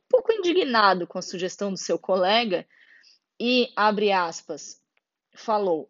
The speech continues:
"Eu, como relator, estou adiando o julgamento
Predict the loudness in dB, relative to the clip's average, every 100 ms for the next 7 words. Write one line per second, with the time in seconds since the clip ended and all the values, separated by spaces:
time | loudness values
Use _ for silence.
0 | 0 4 4 4 -4 -6 -6 -6 -6 -6
1 | -6 -2 -2 -2 -8 -10 -2 -2 0 -2
2 | -2 -2 -4 -4 -4 -6 -6 -6 -6 -6
3 | -10 -12